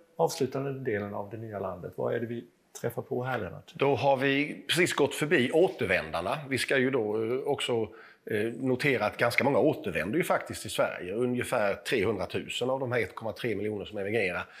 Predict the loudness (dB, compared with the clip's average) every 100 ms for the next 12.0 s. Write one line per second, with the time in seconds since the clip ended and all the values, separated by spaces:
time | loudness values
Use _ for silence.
0 | -14 -14 -4 0 2 4 4 4 2 2
1 | 4 4 4 2 2 2 0 -4 -4 -4
2 | -2 2 2 6 6 6 2 0 2 0
3 | -2 2 2 0 -6 -2 -2 0 0 -2
4 | -12 -8 -2 0 4 4 4 4 4 4
5 | 2 0 -4 -4 -4 -6 -16 -18 -2 2
6 | 4 4 4 4 4 6 6 6 2 -6
7 | -18 -6 0 0 0 -4 -10 -16 _ _
8 | 0 0 4 4 6 4 2 2 0 0
9 | 0 0 -2 -6 -14 0 4 6 4 4
10 | -2 -4 -4 -4 -2 -2 0 0 2 0
11 | 0 -2 -4 -4 0 2 2 0 -4 -6